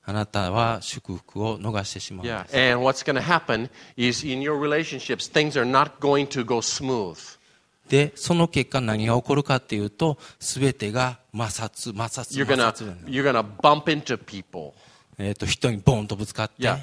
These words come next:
Speaker 2: you're gonna misunderstand people. They're gonna misunderstand you.
Speaker 1: で、人を誤解したり、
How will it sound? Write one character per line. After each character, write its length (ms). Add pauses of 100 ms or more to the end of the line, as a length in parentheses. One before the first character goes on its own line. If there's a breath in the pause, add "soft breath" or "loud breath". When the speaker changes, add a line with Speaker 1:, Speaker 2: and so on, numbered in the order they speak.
Speaker 2:
you're 120
gonna 140
misunderstand 1120
people. 240
They're 180
gonna 200
misunderstand 880
you. 640 (300)
Speaker 1:
で、 320 (100)
人 380
を 40
誤 160
解 240
し 100
た 120
り、 240